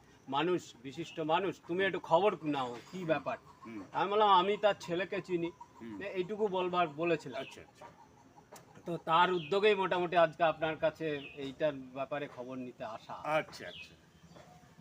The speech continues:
Speaker 2: অনেক ধন্যবাদ। ডক্টর সৌরভ কোলেও আমার কাছে একজন প্রণম্য ব্যক্তি। আমার বাবার মৃত্যুর বেশ কয়েক বছর আগে উনি বাবাকে একবার চিকিৎসাও করেছিলেন।
Speaker 1: আচ্ছা।
Speaker 2: এবং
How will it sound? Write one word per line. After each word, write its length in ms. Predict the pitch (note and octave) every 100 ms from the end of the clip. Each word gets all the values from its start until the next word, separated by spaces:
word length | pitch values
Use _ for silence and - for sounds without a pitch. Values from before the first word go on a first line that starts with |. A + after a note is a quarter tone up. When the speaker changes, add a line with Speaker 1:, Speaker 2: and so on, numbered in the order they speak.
| -
Speaker 2:
অনেক 180 | C3+ D3
ধন্যবাদ। 420 | C3 D#3 D#3+ F3 E3 D3+ - C3+
ডক্টর 240 | C3+ D3
সৌরভ 400 | - D#3 C#3+ D3+ -
কোলেও 320 | D3 D3 D3 D#3 - - - - - - - - - -
আমার 220 | B2+ C3+
কাছে 240 | B2 C3+ -
একজন 260 | B2+ A2 C3
প্রণম্য 460 | A#2+ B2+ C3 C3 C3
ব্যক্তি। 420 | A#2+ A2+ - - F4+ - - - - - - -
আমার 240 | G2+ A2+ A#2
বাবার 360 | A2+ A#2 B2 B2 - - A#2+
মৃত্যুর 380 | B2 - C#3 A2
বেশ 140 | A#2 -
কয়েক 200 | C#3+ C#3 C3
বছর 300 | C#3 - C3+
আগে 180 | A#2+ B2
উনি 140 | C3
বাবাকে 300 | A2+ A2 A2 A2+
একবার 220 | A2+ A#2+
চিকিৎসাও 440 | D3+ E3+ - G3 -
করেছিলেন। 460 | C#3 C3+ F4 - - -
Speaker 1:
আচ্ছা। 320 | C3+ - - A#2 - - -
Speaker 2:
এবং 220 | A#2